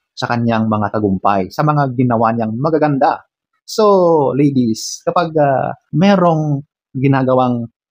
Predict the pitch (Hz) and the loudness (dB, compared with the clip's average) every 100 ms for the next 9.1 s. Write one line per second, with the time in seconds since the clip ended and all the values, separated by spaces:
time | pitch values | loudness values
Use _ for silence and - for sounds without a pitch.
0 | - 117 107 143 170 127 - 117 107 107 | -6 -4 -2 0 2 0 -2 -2 0 0
1 | 107 127 156 101 _ 123 127 123 113 139 | 0 0 -2 -4 _ -4 0 0 2 0
2 | 151 131 117 120 120 151 131 117 117 117 | 0 -2 -4 -4 -2 0 0 -4 -6 -6
3 | 110 113 113 143 156 160 156 _ _ _ | -4 -4 -4 -2 0 0 -4 _ _ _
4 | _ _ _ _ - 117 123 113 117 110 | _ _ _ _ -4 2 2 2 0 -2
5 | 113 101 90 _ _ _ 151 151 170 180 | -2 -4 -6 _ _ _ -8 -4 -2 0
6 | 165 156 147 139 135 143 135 107 - _ | 0 0 0 -2 -2 0 -2 -4 -10 _
7 | _ - 139 131 117 113 131 131 127 131 | _ -6 -2 -2 -4 -2 0 0 0 0
8 | 127 120 113 104 - 127 143 127 123 139 | 0 0 -2 -4 -2 0 2 0 -2 -4
9 | 123 | -6